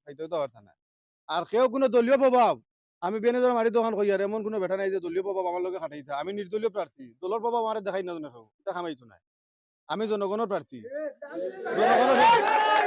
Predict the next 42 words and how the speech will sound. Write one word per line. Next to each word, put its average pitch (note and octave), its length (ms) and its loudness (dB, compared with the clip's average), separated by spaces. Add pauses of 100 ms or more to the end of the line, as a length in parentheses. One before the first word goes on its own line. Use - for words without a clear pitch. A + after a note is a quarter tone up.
(300)
জনগণের B3 480 2
শক্তির C4+ 280 -2
উপরে C4 160 0
কোনো C4 180 0
শক্তি G#3+ 260 -6
নাই। D#3+ 140 -4 (680)
প্রশাসন C4+ 460 4
সবার C4 240 6
লাগি A#3+ 220 0
সমান, F#3 240 -2 (100)
প্রশাসন A#3+ 400 0
কোনো B3+ 120 2 (100)
দলের G#3+ 280 2
নাই, C3 140 -6 (600)
প্রশাসন B3 360 2
হইল A#3+ 180 0
কি A3 120 -2
নির্দলীয়, D#3+ 400 -4 (440)
প্রশাসন A#3 360 -2
হইল B3 160 0
কি A#3+ 100 0
আমরা, A3+ 120 -2 (380)
আমরা G3+ 160 -2 (100)
রক্ষক। F3 320 -4 (760)
কিছু B3 260 -2
কিছু B3 220 0
নেতা A#3 220 0
হলে, B3 220 4
ভাতি A3 240 2
নেতা A3+ 180 4
হলে A#3 200 6
মনে G#3 200 2
করেন, G#3 280 6 (100)
তাই G3 120 0 (100)
পাঁচ G3 180 0
সাতজন A3 300 -6
ভুয়া G#3+ 180 2
করে G#3 200 -2
ঘুরে, G#3+ 140 0 (160)
তাই G3 160 -2
মনে F#3+ 140 -4
করেন G3+ 120 -4